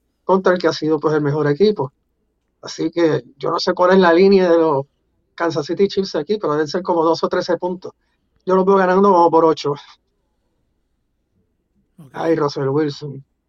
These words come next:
Speaker 1: Entonces tenemos los Panthers de Carolina yendo a Seattle, allá donde hace mucho ruido y hace mucho frío. Creo que los hijos no deben tener problemas para ganar este juego en su casa.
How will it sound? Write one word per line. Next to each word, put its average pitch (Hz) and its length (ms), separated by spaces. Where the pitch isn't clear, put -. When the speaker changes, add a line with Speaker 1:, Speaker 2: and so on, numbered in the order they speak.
Speaker 1:
Entonces 165 640
tenemos 170 340
los 180 160
Panthers 208 460
de 180 140
Carolina 180 500
yendo 185 420
a 165 160
Seattle, 180 680
allá 160 520
donde 151 280
hace 160 180
mucho 175 360
ruido 180 340
y 160 80
hace 156 200
mucho 160 280
frío. 147 380
Creo 151 200
que 170 80
los 156 200
hijos 170 180
no 160 100
deben 165 240
tener 165 220
problemas 160 340
para - 180
ganar 147 260
este 160 180
juego 170 200
en 170 60
su 156 180
casa. 135 340